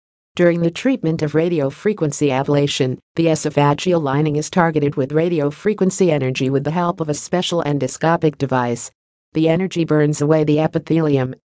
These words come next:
and what is left behind is ulcer. The patient then lives on the prescription of acid suppressive drugs,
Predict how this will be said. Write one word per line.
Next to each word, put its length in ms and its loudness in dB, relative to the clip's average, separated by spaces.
and 100 2
what 160 2
is 140 -2
left 320 -2
behind 400 0
is 160 -4
ulcer. 420 -2
The 60 0
patient 500 0
then 180 2
lives 240 0
on 140 -2
the 80 2
prescription 560 -2
of 140 -2
acid 420 -2
suppressive 580 -2
drugs, 480 0